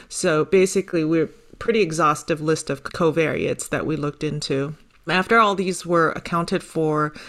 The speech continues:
we found that ruxolitinib exposed P V or M F patients had a hazard ratio for non-melanoma skin cancer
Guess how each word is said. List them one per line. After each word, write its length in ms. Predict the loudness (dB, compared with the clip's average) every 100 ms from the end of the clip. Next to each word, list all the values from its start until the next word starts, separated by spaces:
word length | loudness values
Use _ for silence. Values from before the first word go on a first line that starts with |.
| -20 -10 -2
we 140 | -2
found 340 | 0 0 2
that 220 | 0 -2 -2
ruxolitinib 1080 | -4 -4 -2 -2 -2 -4 -4 -2 -2 -4 -12
exposed 720 | -10 -6 -2 -2 -4 -8 -12
P 160 | -6 -4
V 160 | 0 0
or 160 | 0
M 120 | -2
F 180 | -2 -2
patients 560 | -2 0 0 -2 -4 -10 -14 -20 -20 -8
had 340 | -2 0 0 -2
a 40 |
hazard 360 | -4 -2 -2 0
ratio 460 | 0 2 2 2 2
for 220 | 2 0
non-melanoma 720 | 2 0 -2 -4 -4 -6 -6
skin 280 | -6 -4 -4
cancer 480 | -4 -6 -4 -2 -2